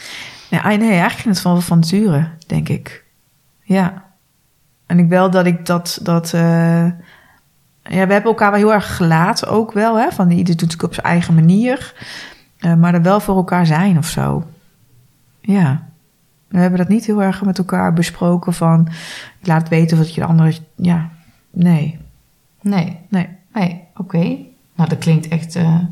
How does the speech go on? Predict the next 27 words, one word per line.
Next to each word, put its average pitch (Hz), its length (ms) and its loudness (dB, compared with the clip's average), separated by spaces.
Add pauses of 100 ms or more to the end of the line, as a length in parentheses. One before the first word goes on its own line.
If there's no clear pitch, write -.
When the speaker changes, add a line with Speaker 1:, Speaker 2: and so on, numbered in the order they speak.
(460)
Speaker 2:
fijn. 165 400 -6 (180)
Speaker 1:
Ja. 190 520 0
Speaker 2:
Ja. 185 420 -2
Speaker 1:
Ja. 220 340 -2 (320)
Ja, 233 180 2
dus 208 120 0
ondanks 240 300 0
dat 214 80 -2
het 208 140 -4
zo, 202 360 2
dat - 180 -6
het - 0 -
natuurlijk 185 380 -6
een 180 80 -2
heel 202 160 0
verdrietige 196 440 -4
situatie 196 500 -2
was, 175 320 -2
hebben 180 180 0
we - 60 0
ook 196 180 -2
gewoon 180 180 2
wel 185 120 2
een 180 80 2
fijne 190 340 0
week 151 220 -2
gehad. - 440 -8